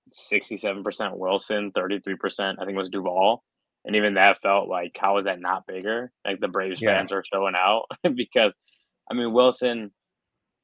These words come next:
Speaker 1: he leads in basically every relevant, you know, stat that, everyone that matters, he has, like, a, a sizable lead. I think, I think him and Will Smith actually are tied for, like, thirteenth in home runs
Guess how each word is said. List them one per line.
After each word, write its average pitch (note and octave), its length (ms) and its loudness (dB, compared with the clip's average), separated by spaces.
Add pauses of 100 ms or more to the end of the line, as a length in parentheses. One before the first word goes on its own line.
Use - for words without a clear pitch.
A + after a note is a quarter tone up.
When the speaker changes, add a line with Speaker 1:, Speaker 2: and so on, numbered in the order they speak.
(240)
Speaker 1:
he A#2+ 140 -6
leads A#2 280 -2
in A2+ 100 -8
basically G2+ 500 -4
every G2 320 -2
relevant, F#2 560 -4 (680)
you G2+ 100 -16
know, F#2+ 60 -10
stat F#2 520 -4 (260)
that, F#2 160 -6 (240)
everyone A2+ 520 0
that G2+ 140 -2
matters, F#2+ 440 4
he F#2+ 140 -8
has, F#2 180 -4
like, F#2 100 -4
a, F2+ 100 -4 (120)
a G2+ 40 -8
sizable F#2+ 580 -2
lead. F#2+ 220 -2
I F#2+ 60 0
think, F#2+ 220 -6 (640)
I - 80 -2
think A#2 160 4
him A2 100 0
and G#2+ 140 0
Will G#2 140 6
Smith G2+ 360 0
actually F#2 720 -4
are G2 180 -2
tied F#2 440 0
for, F#2 260 -4 (420)
like, G2 140 -4 (120)
thirteenth G2 440 -2
in F#2 60 -4
home F#2 240 -2
runs G2 480 -4